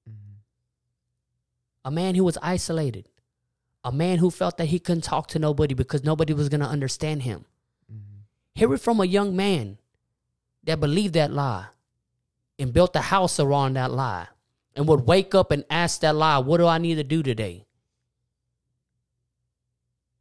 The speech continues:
Speaker 2: No, he didn't look in the mirror, but his actions did it. The actions were telling that thing, "What do I need to do to continue to feed you and continue to keep you in my life? What do I need to do to take good care of you?"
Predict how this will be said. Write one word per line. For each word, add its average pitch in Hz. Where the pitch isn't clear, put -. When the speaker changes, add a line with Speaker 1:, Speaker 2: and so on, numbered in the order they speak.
Speaker 2:
No, 196
he 208
didn't 202
look 196
in 185
the 175
mirror, 202
but 160
his 127
actions 151
did 98
it. -
The 127
actions 156
were 120
telling 117
that 107
thing, 117
"What 170
do 202
I 190
need 180
to 156
do 135
to -
continue 135
to 110
feed 117
you 98
and 117
continue 131
to 117
keep -
you 120
in 113
my 113
life? 98
What 160
do 185
I 175
need 165
to 143
do 143
to 117
take 127
good 131
care 110
of 104
you?" 113